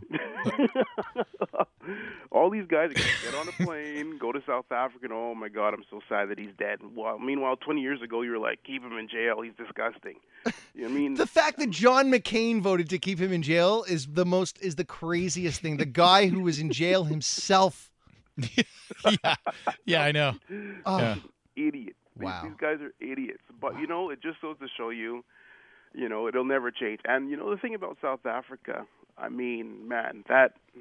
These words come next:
Speaker 1: that is a, for me, it's always been hard to get my fi-, my, my head around it. I mean, it started in forty-eight o-, officially. They finally were able to do what they wanted to do. And, you know, for many decades, they did really well.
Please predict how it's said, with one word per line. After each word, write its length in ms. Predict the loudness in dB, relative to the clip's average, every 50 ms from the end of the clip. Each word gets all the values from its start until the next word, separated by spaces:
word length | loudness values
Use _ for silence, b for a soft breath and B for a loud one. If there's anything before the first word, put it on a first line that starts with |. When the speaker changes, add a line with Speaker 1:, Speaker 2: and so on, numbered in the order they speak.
| B B B B B B B
Speaker 1:
that 160 | 2 2 2
is 100 | 2 2 -4
a, 120 | -6 -10 -10 _ _ _ _ -18
for 80 | -14
me, 180 | -8 -4 -2 -2
it's 100 | -2 -2 -2
always 240 | -2 0 0 0 -2
been 140 | -4 -8 -6
hard 220 | -4 -2 -2 -2
to 60 | -4
get 140 | -8 -12 -10 -10
my 120 | -10 -12 -12 -12
fi-, 140 | -14 -14 -12 -12
my, 280 | -10 -8 -8 -8 -8 -10 -12 -14
my 200 | -14 -12 -10 -8
head 140 | -6 -6 -6
around 400 | -4 -2 -2 -2 -2 -4 -4 -4
it. 160 | -6 -6 -8 _ B B B B B B B B B B B B B B B
I 80 | -4 -4
mean, 320 | -2 0 0 0 -2 -2 -6
it 100 | -8 -8 -8
started 300 | -4 -2 -2 -2 -2 -2
in 140 | -6 -8 -8 -10
forty-eight 500 | -6 -6 -4 -4 -4 -4 -4 -4 -4 -6 -8
o-, 140 | -10 -12 -12 -12
officially. 720 | -16 -14 -8 -4 -4 -4 -4 -4 -6 -4 -4 -4 -6 -10 _ -16
They 100 | -14 -14 -14 -10
finally 300 | -4 -4 -2 -2 -2 -4
were 100 | -4 -4
able 200 | -4 -4 -6 -8 -10
to 100 | -12 -10
do 100 | -10 -10
what 80 | -10 -8
they 100 | -10 -10
wanted 360 | -8 -8 -8 -8 -8 -10 -10
to 100 | -12 -12
do. 320 | -10 -8 -8 -8 -8 -8 -10 b b b b b b b b b b b
And, 360 | 0 2 2 2 2 2 2
you 80 | 4 4
know, 120 | 2 2 0
for 80 | -4 -4
many 220 | -2 -2 -2 -2
decades, 460 | 0 0 0 0 0 -4 -6 -6 -6 _ -8
they 100 | -6 -6
did 160 | -6 -8 -10
really 300 | -8 -8 -6 -6 -6 -6
well. 420 | -6 -4 -2 0 0 -2 -2 -6